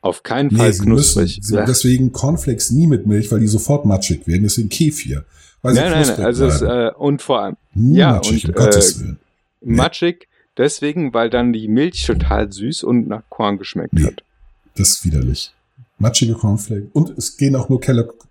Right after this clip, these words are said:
Speaker 2: es gehen auch nur Kellogg's Cornflakes. Alle anderen schmecken scheiße, weil sie
Speaker 1: Ja.
Speaker 2: anders schmecken.
Speaker 1: Ich sage,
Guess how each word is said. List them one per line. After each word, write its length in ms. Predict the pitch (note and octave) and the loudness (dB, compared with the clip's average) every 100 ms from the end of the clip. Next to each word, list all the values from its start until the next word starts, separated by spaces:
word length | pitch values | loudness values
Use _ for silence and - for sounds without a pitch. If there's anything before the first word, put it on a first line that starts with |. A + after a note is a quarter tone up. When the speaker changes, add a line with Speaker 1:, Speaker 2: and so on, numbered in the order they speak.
| - | -10
Speaker 2:
es 120 | - | -4
gehen 140 | D3 D3 | 0 2
auch 100 | G#2 | 2
nur 120 | F2 | 0
Kellogg's 380 | - C#2+ C2+ - | -2 -4 -4 -2
Cornflakes. 800 | - B1 - B1 B1 - - _ _ _ _ _ _ - | -2 -2 -2 -6 -2 -2 -2 _ _ _ _ _ _ -6
Alle 260 | A#2+ A#2 A2 | 0 0 0
anderen 580 | B2+ D#3+ D3 C#3+ E3 E3 _ _ _ _ - | 2 2 2 2 0 -2 _ _ _ _ -4
schmecken 460 | - - A2+ A2 | 0 0 0 -4
scheiße, 520 | - - D#2+ D#2 - D2 | -2 -2 -4 -6 -8 -2
weil 120 | A2 | 0
sie 120 | A#2 | 2
Speaker 1:
Ja. 80 | B2 | 2
Speaker 2:
anders 280 | C3+ C#3+ - | 2 2 0
schmecken. 420 | - G#2+ - E2 - - _ | -2 -2 -2 -2 -4 -10 _
Speaker 1:
Ich 160 | C3 - | -2 2
sage, 440 | C#3 F3 C#3+ - | 0 0 -4 -10